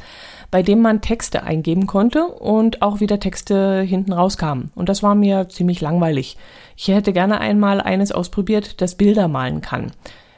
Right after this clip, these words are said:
Das, äh, wollte ich einfach mal sehen, wie das geht. Und ja, dann hatte ich, wie gesagt, nur diese eine Seite gefunden. Und als ich diese dann b-, bat, mir be-, zu bestimmten Wörtern ein Gedicht zu schreiben, verweigerte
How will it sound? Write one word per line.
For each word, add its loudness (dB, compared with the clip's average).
Das, -4
äh, 2
wollte 2
ich -2
einfach 0
mal 2
sehen, 2
wie 2
das -4
geht. -4
Und 2
ja, 4
dann 0
hatte 0
ich, -6
wie 0
gesagt, -2
nur 0
diese -2
eine -2
Seite -2
gefunden. -4
Und -4
als -2
ich -6
diese -2
dann 0
b-, -6
bat, 2
mir 4
be-, 0
zu -6
bestimmten -4
Wörtern -2
ein -2
Gedicht -4
zu -2
schreiben, 0
verweigerte 0